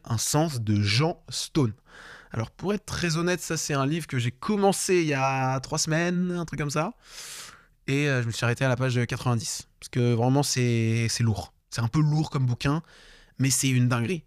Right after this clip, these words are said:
J'ai trop hâte d'être capable de lire ça et de m'y remettre parce que les implications et les connaissances partagées dans ce bouquin sont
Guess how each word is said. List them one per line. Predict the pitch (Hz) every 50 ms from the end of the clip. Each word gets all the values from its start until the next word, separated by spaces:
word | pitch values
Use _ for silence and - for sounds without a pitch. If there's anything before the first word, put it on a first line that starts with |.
| _
J'ai | - 123 135
trop | 127 - - 175 170
hâte | 151 156 160 156 - - -
d'être | 131 127 123
capable | - - 131 - 147 135
de | 127 127
lire | 117 117 139 131
ça | - - 139 135 143 156 - - - - - _ _ _
et | 135 131 127
de | 120 131
m'y | 127 127 123
remettre | 113 123 147 160 - - -
parce | - - 127 113 -
que | - - 135 139 147 - _ _ _ -
les | 127 127 123 123 120 135
implications | 208 220 - - 202 214 226 - - 214 180 - - - 135 131 131 - - _ _ _ - - - - - - - _ -
et | 131
les | 123 127
connaissances | - - 254 233 220 185 - - 156 131 -
partagées | - - 180 160 - 175 156 143 165
dans | 147 127 131 131 123 117
ce | - - - -
bouquin | 131 117 107 127 131 - - 135 147
sont | - - - 120 117 117 110 107 107